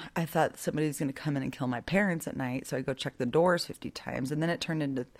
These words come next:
checking my locker fifty times. And then it turned, like, all this, like, it just an O C D mess, right? That I kept bottled inside of myself. Um, and didn't really, you know, nobody knew why, you know? And so one day my mom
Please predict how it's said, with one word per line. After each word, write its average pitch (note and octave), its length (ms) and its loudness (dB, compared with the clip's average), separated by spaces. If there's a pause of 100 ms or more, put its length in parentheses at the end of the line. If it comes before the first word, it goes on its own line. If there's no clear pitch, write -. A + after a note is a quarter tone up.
(280)
checking D#3 320 0
my A2 80 0
locker F3+ 360 8
fifty - 300 -6
times. C#3+ 360 2
And D3 100 0
then E3+ 100 2
it C#3+ 80 0
turned, D#3 380 0
like, C3+ 180 2
all F3+ 260 10
this, D#3+ 220 4
like, - 220 -2
it - 100 -4
just C#3+ 240 -2
an - 280 0
O D#3+ 200 8
C E3 280 0
D C#3+ 220 4
mess, - 440 0
right? A#2 260 2 (1000)
That D#3+ 160 10
I D#3 100 12
kept - 420 4
bottled C3+ 340 8
inside B2 320 2
of A#2+ 60 0
myself. - 500 -4 (680)
Um, B2 480 6 (400)
and D3 100 6
didn't F3 200 4
really, D3+ 580 2
you - 100 0
know, C#3+ 140 6
nobody D3 340 6
knew D3+ 160 4
why, C3 500 0
you C3+ 160 4
know? C3+ 280 4
And D3 160 2
so D#3+ 120 2
one D#3+ 180 4
day E3+ 100 4
my D#3 160 4
mom B2+ 320 2